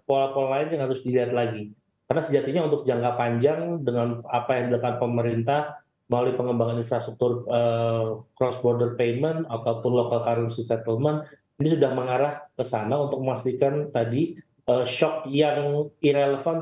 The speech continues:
terkait dengan, eh, neraca dagang ini bisa diminimalisir,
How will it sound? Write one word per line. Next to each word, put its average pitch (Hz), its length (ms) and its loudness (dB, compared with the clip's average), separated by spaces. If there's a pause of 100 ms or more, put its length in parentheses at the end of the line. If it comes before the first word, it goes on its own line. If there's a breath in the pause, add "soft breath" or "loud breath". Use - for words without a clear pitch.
terkait 135 400 0
dengan, 123 640 0
eh, 117 880 0 (560 soft breath)
neraca 131 320 2
dagang 120 480 2
ini 135 160 -2
bisa 117 320 0
diminimalisir, 117 960 0